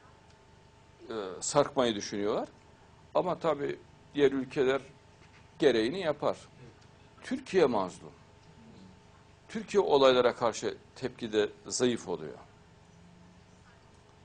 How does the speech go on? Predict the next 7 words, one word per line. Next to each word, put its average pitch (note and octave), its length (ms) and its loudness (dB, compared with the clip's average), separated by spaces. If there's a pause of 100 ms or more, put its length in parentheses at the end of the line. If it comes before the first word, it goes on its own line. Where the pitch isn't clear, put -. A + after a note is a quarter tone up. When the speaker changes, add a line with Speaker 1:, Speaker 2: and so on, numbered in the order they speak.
(260)
Speaker 1:
Yoksa C3+ 520 0 (1600)
Rusya'ya C3+ 440 0
yönelik G#2+ 380 -4
bir F#2+ 60 -14
şey F#2+ 200 -8
yapmaya E2+ 340 -8
kalksalar E2+ 520 -10